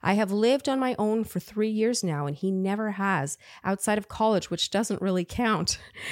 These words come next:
In a year, I will have the opportunity to move back to where he lives, and we've discussed moving in together, but I do not want to live with a man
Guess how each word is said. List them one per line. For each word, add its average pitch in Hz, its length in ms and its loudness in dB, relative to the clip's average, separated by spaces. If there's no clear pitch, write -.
In 254 120 4
a 269 80 6
year, 277 500 4
I 220 160 8
will 226 140 4
have 226 180 2
the 233 120 0
opportunity 202 640 2
to 175 140 -2
move 190 280 0
back 202 380 -2
to 160 160 -4
where 160 220 -2
he 214 160 -2
lives, 156 280 -2
and 160 80 -4
we've 156 140 -4
discussed - 540 -4
moving 160 240 -2
in 156 80 -4
together, 143 400 -4
but 160 180 -6
I 190 60 0
do 214 180 -2
not 220 340 -2
want 269 200 -2
to 240 80 -2
live 226 180 0
with 196 100 -2
a 185 40 0
man 185 420 2